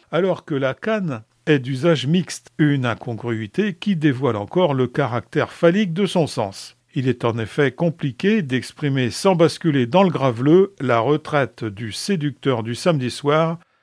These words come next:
le fiasco du dragueur de supermarché, la déculottée du fripon défait. Rentrer avec la canne sous le bras vient résumer bien des déconvenues tout en laissant travailler l'imagination de chacun. Que cache donc cette canne ?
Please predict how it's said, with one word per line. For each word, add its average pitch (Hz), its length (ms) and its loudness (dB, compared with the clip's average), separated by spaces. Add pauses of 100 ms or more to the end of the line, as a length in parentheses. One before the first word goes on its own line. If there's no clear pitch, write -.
(160)
le 127 140 2
fiasco 160 760 2
du 123 160 -6
dragueur 127 520 2
de 113 80 -4
supermarché, 127 800 -2 (480)
la 117 220 0
déculottée 131 840 -2
du 113 200 -8
fripon 143 480 -6
défait. 117 400 -6 (320)
Rentrer 175 580 2
avec 117 380 0
la 113 140 -2
canne 202 240 0
sous - 160 -2
le 151 40 -4
bras 127 380 -2 (100)
vient 143 300 -2
résumer 170 540 0
bien 156 340 -4
des 180 140 0
déconvenues 165 680 -2 (140)
tout 170 240 -4
en 135 80 0
laissant 120 320 -4
travailler 139 580 -2
l'imagination 139 800 0
de 180 60 -2
chacun. 113 420 -2 (440)
Que 220 200 4 (120)
cache 139 280 0
donc 190 220 -2
cette - 420 -6
canne ? 123 440 0